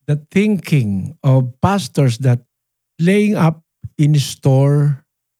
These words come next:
or treasure in heaven is doing good things. It is not.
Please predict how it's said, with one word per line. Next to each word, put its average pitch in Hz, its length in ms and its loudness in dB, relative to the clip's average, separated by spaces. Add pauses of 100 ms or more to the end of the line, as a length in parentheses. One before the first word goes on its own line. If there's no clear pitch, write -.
(140)
or 135 420 0 (140)
treasure 165 420 2
in 139 140 2
heaven 117 400 0
is 143 120 0
doing 180 360 2
good 139 260 0
things. 117 500 -4 (640)
It 151 160 -2
is 139 160 0
not. 123 200 0